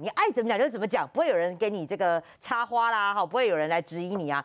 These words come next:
政见发表会就是自己讲自己的，三十分钟，我们多想听他讲他的矽谷经验有什么。结果呢，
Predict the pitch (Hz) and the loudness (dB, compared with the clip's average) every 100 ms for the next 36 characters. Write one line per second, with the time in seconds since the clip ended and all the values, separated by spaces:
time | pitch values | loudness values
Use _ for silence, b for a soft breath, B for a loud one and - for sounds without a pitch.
0 | B - 320 294 285 208 220 240 240 190 | B -4 -2 0 2 0 -2 -6 -6 -2
1 | 147 127 170 131 120 107 B B B - | -2 -4 -8 -8 -8 -8 B B B -14
2 | - 392 415 - 214 208 247 233 233 214 | -2 -2 -2 -8 -6 -2 -2 0 0 0
3 | 220 - 175 190 202 359 392 185 143 220 | -2 -4 -2 -2 0 2 2 -2 -4 -6
4 | 226 214 233 123 143 175 - - 233 127 | -4 -4 -2 -2 -2 -4 -4 -6 -6 -8
5 | 120 175 185 196 131 123 - 120 90 87 | -12 -8 -2 0 0 -4 -4 -6 -6 -14
6 | B B B 392 415 320 302 | B B B -2 2 2 0